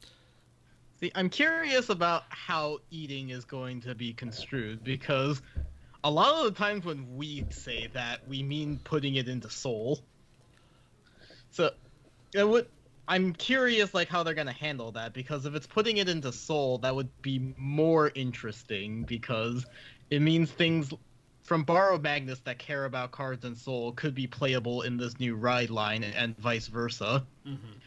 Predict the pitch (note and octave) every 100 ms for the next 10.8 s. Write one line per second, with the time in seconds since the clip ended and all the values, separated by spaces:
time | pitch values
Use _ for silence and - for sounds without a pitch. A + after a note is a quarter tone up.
0 | - - C#3 B2 A#2 A2+ C3+ C3 B2 B2
1 | B2+ A#2+ A#2 A2 - - C3 B2+ - E3
2 | C#3 C3+ C3+ C3 C3 A#2+ A2+ A#2 - A#2+
3 | A2+ A#2 G2+ A#2 A#2 A#2 - B2+ - -
4 | - _ C#3 B2 C3 A#2+ A#2 B2+ G#2+ A2
5 | C3+ G#2+ - - B2+ A2 C#3+ C3+ C3 A2
6 | A#2 B2 C#3+ D#3 - - - - - -
7 | - - - - G#3 B3+ C#4+ - D#3+ F3
8 | D#3 C3 D3 B2+ C3 C3+ - C3 - C3+
9 | C3 C#3 C3+ A#2 B2+ A#2 A2 A#2 A#2+ A#2
10 | B2 B2 B2+ C3 A#2+ A#2+ B2+